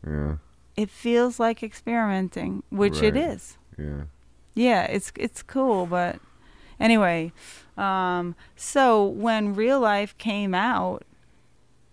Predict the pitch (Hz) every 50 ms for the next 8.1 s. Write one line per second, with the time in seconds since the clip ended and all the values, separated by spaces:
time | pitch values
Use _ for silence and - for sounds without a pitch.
0 | _ _ _ - 202 202 208 202 202 214 226 247 247 240 233 220 - - 208 202
1 | 208 208 196 - 196 190 190 190 - - 185 185 185 185 180 175 170 170 165 170
2 | 185 170 170 165 165 165 - - - 170 165 - _ - _ _ _ _ - -
3 | 73 73 76 78 78 78 196 185 185 190 190 190 180 - 202 185 185 180 180 175
4 | 175 175 180 180 170 170 170 165 170 175 - - - 196 196 196 196 190 190 185
5 | 175 190 185 185 - - 175 - - - - 202 208 214 185 180 170 165 170 170
6 | - 190 - - - 208 214 254 247 240 226 208 214 202 202 214 220 208 202 196
7 | 196 196 202 - 202 190 190 175 - - - - 240 240 226 - - 220 220 214
8 | 214